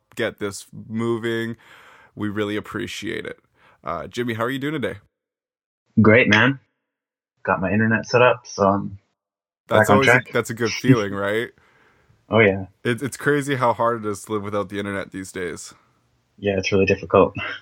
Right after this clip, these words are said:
Speaker 1: Yeah. Are, are you set up in your house in terms of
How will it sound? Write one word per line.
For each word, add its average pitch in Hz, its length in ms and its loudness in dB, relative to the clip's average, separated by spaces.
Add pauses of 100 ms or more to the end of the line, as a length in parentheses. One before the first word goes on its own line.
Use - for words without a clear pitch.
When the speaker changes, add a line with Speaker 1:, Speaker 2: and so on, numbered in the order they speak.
Speaker 1:
Yeah. 101 280 -8 (120)
Are, 131 160 0
are 131 80 2
you 160 240 2
set 165 280 -2
up 156 220 -2
in 151 160 -6
your 147 160 -2
house 143 520 -4
in 123 260 -4
terms 123 460 -4
of 117 580 -4